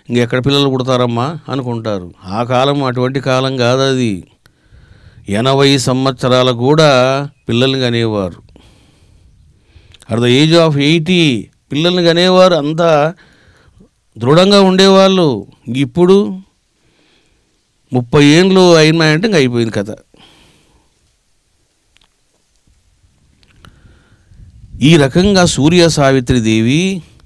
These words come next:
చెబుతుంది ఏమని, "మీరు సుగుణ సంపత్తితో ఉండండి, స్వచ్ఛమైన మనసుతో సంసారం చెయ్యండి,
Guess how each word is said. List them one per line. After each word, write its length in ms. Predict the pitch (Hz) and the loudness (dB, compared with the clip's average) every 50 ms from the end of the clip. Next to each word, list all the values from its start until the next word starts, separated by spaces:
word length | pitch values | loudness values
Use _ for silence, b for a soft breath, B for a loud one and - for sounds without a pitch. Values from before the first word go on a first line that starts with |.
| - - - | -10 -6 -4
చెబుతుంది 480 | 104 113 123 120 131 123 120 113 110 | -2 -2 -2 -2 -2 -2 -2 -2 -2
ఏమని, 680 | 107 101 98 107 113 113 110 107 110 120 151 190 214 202 b b b b b b b b - | -2 -2 -2 -2 -2 -4 -4 -4 -4 -4 -4 -4 -6 -10 b b b b b b b b -2
"మీరు 460 | 127 160 214 233 214 190 160 156 180 | 2 4 4 4 4 2 2 2 0
సుగుణ 360 | 165 - - 143 147 180 214 208 | -2 -2 -2 -2 0 2 0 0
సంపత్తితో 720 | - 190 175 180 165 165 151 156 147 127 - 143 151 175 | 0 0 -2 -2 -2 -2 -2 -4 -4 -4 -2 -2 0 0
ఉండండి, 800 | 160 147 135 139 143 143 147 143 147 147 139 135 120 98 82 - - - - - - _ - - - - _ - - - | 0 -2 -2 -2 -2 -2 0 0 0 0 -2 -2 -2 -4 -6 -8 -14 -20 -20 -20 -20 _ -20 -20 -20 -20 _ -20 -20 -18
స్వచ్ఛమైన 720 | - - 147 151 151 - - 208 202 202 196 190 190 185 | -4 -2 -2 -2 -2 0 0 2 2 4 4 4 2 2
మనసుతో 560 | 170 156 143 147 156 156 165 147 143 143 143 165 | 2 0 0 0 0 -2 -2 -2 0 0 0 0
సంసారం 680 | 156 - 131 131 139 131 170 156 160 160 165 165 156 | 0 -2 -4 -4 -4 -2 0 2 2 2 0 0 0
చెయ్యండి, 720 | 147 147 151 156 156 151 151 151 147 147 143 127 113 90 | 0 0 2 2 0 0 -2 -2 -2 -2 -2 -2 -4 -6